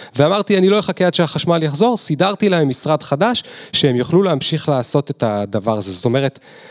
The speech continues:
זה לא חייבים להיות חברת הייטק גדולה כדי לעשות את הדבר הקטן הזה, ואז אתה שואל מאיפה המשאבים,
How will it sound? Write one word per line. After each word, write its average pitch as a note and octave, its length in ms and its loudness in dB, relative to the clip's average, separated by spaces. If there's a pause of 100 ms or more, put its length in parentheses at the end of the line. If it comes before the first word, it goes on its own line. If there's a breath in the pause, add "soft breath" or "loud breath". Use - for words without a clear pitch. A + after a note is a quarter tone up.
(220 loud breath)
זה - 180 2
לא F3+ 120 4
חייבים A3 280 0
להיות F#3 180 2
חברת D#3 360 0
הייטק D#3+ 240 0
גדולה B2 320 0
כדי A#2+ 240 -4
לעשות A2+ 300 -2
את - 40 -4
הדבר A#2 300 0
הקטן G2 260 -4
הזה, F#2+ 220 -2
ואז A2 200 0
אתה C3+ 140 -4
שואל C3 240 2
מאיפה C#3+ 340 0
המשאבים, C3+ 640 -2